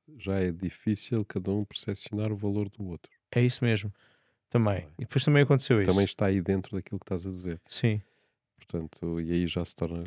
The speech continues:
Speaker 2: Mas,
Speaker 1: complexo.
Speaker 2: sim, ou seja, mas aquele, aquele sentimento de comunidade, de eu quero puxar o salário do meu, eh, colega que ganha mal, mas ao mesmo tempo vou-me prejudicar a mim mesmo,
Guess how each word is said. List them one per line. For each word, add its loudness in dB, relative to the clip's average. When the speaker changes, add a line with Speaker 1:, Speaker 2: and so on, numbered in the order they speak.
Speaker 2:
Mas, 6
Speaker 1:
complexo. -14
Speaker 2:
sim, 2
ou 0
seja, 6
mas 6
aquele, 4
aquele 6
sentimento 2
de 6
comunidade, 8
de 4
eu 6
quero 6
puxar 4
o -2
salário 4
do 0
meu, 2
eh, -2
colega 4
que -4
ganha 6
mal, 4
mas 6
ao 8
mesmo 6
tempo 4
vou-me 4
prejudicar 2
a 6
mim 2
mesmo, 0